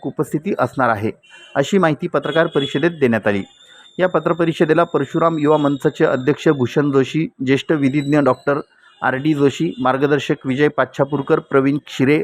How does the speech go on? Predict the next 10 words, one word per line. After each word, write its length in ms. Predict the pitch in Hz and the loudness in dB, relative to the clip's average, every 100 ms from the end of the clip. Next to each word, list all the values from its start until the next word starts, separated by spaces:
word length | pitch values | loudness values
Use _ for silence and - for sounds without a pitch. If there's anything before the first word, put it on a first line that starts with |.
| - | 0
राहुल 320 | 127 120 143 | 0 0 0
याज्ञिक, 360 | 135 131 139 160 127 | 0 0 -2 -4 -2
गिरीश 260 | 135 131 - | -2 -2 -4
कुलकर्णी, 420 | 131 127 143 160 - - - - - | -4 0 0 0 -6 -18 -20 -8 -4
आनंद 300 | 131 151 151 | -2 -4 -4
कुलकर्णी, 500 | 131 131 143 151 180 | -4 0 0 0 0
अनिल 300 | 131 143 143 | 2 2 2
दीक्षित, 320 | 143 - 165 | 0 0 -4
सुमित 380 | 165 - 143 147 | -2 -4 0 0
दीक्षित, 380 | 127 131 - | -2 -6 -2